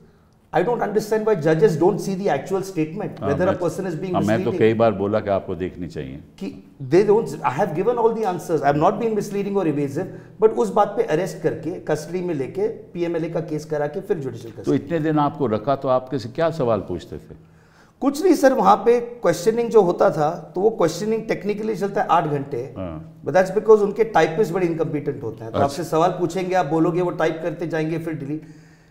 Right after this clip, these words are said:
Speaker 1: लेकिन कोई सवाल नहीं। एक सवाल तो था, "क्या ये आपका email address है?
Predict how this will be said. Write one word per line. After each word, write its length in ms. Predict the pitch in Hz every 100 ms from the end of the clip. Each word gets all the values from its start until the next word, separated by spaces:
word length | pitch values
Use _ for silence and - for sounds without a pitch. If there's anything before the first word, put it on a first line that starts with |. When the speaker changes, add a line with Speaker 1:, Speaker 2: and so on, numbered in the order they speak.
| -
Speaker 1:
लेकिन 380 | 180 214 269 - - - - _ _ _ _ _ _
कोई 200 | 240 285
सवाल 360 | 277 226 190 151
नहीं। 100 | 151
एक 200 | 202 214
सवाल 300 | 226 214 226
तो 180 | 226
था, 240 | 214 214 226
"क्या 260 | 220 214
ये 100 | 202
आपका 280 | 208 202 214 165
email 240 | 160 190
address 460 | 180 156 180 170 -
है? 440 | 170 190 - -